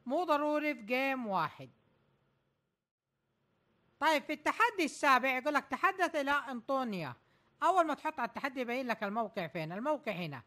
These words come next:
هذا الموقع ترى فيه شخصيتين، انتبهوا لهذا الموضوع، تمام؟ هذه هي. تيجي عندها متابعة، متابعة، متابعة، متابعة. وتحت في شخصية ثانية،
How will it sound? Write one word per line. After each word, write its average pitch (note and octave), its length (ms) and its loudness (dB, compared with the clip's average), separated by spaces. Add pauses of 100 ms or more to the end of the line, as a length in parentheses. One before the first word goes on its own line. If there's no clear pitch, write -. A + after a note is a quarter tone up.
(380)
هذا G4+ 220 6
الموقع F4 360 -2
ترى C4+ 220 0
فيه D4+ 140 -4
شخصيتين، G#3 680 -6
انتبهوا B3+ 340 -2
لهذا A3 380 0
الموضوع، E3+ 440 -6 (300)
تمام؟ C#4 340 0 (1300)
هذه F3 280 0
هي. D3 220 -8 (1900)
تيجي D#3+ 200 -8
عندها C4 540 -2
متابعة، G#3+ 560 -4
متابعة، G3 520 -6
متابعة، G#3+ 640 -8 (120)
متابعة. C3+ 560 -10 (2000)
وتحت B3 360 -2
في C4+ 160 -4
شخصية B3 440 -6
ثانية، D3+ 460 -8